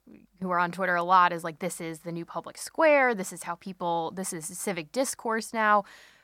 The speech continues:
Maybe is, is there a case to be made that that's just overblown, that this is really just a very small segment of opinionated people who are at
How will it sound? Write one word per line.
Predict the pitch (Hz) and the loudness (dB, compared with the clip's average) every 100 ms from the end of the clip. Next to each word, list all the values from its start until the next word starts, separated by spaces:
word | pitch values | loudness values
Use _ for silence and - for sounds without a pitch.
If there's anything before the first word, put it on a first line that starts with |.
| _ - | _ -2
Maybe | 262 294 285 | 0 2 0
is, | 233 - | -4 -6
is | 240 208 | -6 -2
there | 214 | -2
a | 208 | -2
case | 233 226 | -4 -4
to | 233 | -6
be | 220 | -4
made | 196 196 | -4 -4
that | 190 | -2
that's | 185 - | -2 -4
just | 196 196 | -10 -6
overblown, | 185 175 170 165 208 | -6 -8 -8 -6 -4
that | 262 202 | -4 -6
this | 190 196 | -10 -12
is | 180 | -8
really | 185 185 | -6 -4
just | 180 180 165 | -6 -12 -12
a | |
very | 165 175 165 | -10 -10 -8
small | - 175 165 170 | -10 -8 -6 -6
segment | - 165 170 175 170 | -8 -14 -14 -12 -12
of | 165 170 | -12 -12
opinionated | 160 - 170 165 160 160 - | -14 -12 -12 -10 -12 -14 -16
people | 180 - 180 | -14 -8 -6
who | 180 170 | -6 -4
are | 160 - | -4 -2
at | 170 170 | -4 -4